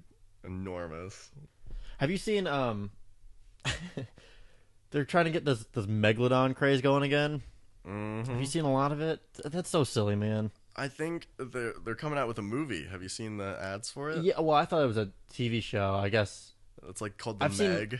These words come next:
Speaker 2: a, yeah, a
Speaker 1: It's
Speaker 2: couple
Speaker 1: just,
Speaker 2: of things.
Speaker 1: it's gonna look,
Speaker 2: God
Speaker 1: it's
Speaker 2: damn.
Speaker 1: gonna be so
Speaker 2: It's Jaws.
Speaker 1: silly.
Speaker 2: Just how can we, how can we do that again? Why can we one-up that shit?
Speaker 1: It's gonna be a really silly movie, but the concept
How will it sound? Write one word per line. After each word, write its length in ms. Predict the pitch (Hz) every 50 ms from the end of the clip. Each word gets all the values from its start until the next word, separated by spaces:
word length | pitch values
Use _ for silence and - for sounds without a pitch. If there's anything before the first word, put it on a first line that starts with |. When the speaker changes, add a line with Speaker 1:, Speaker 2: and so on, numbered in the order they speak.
| - - -
Speaker 2:
a, 100 | 123 127
yeah, 320 | 135 120 120 113 110 107 104
a 40 |
Speaker 1:
It's 80 | 101 104
Speaker 2:
couple 240 | 131 123 107 117 110
Speaker 1:
just, 60 | 101
Speaker 2:
of 40 | 95 92
things. 60 | 90 87
Speaker 1:
it's 100 | 85 -
gonna 200 | - 104 101 95
look, 140 | 90 90 - -
Speaker 2:
God 120 | 107 - - -
Speaker 1:
it's 200 | - - - -
Speaker 2:
damn. 100 | - -
Speaker 1:
gonna 100 | - - -
be 60 | -
so 160 | - - -
Speaker 2:
It's 120 | 113 - -
Jaws. 380 | - 123 117 110 104 104 104 -
Speaker 1:
silly. 580 | - - - - 71 78 73 - 113 117 127 - -
Speaker 2:
Just 120 | - -
how 120 | 139 151 135
can 100 | 160 160
we, 120 | 143 123 113 107 - -
how 140 | - 117 131
can 100 | 120 160 156
we 40 |
do 100 | 131 131 123
that 120 | 131 123
again? 260 | 120 117 123 123 123
Why 140 | 127 120 123
can 160 | 120 - 131
we 60 | 127 127
one-up 300 | 123 123 123 123 120 -
that 160 | - 131 127 -
shit? 320 | - 139 127 127 123 - - _
Speaker 1:
It's 160 | 127 123 123
gonna 200 | - 151 156 156
be 140 | 139 147 143
a 60 | 123
really 360 | 110 104 107 117 113 117 117
silly 420 | 117 - - - 113 110 110 110 101
movie, 380 | 92 92 92 92 107 117 131
but 160 | 127 - - -
the 80 | -
concept 920 | - - - - - 127 147 170 196 208 196 - - 104 90 - - -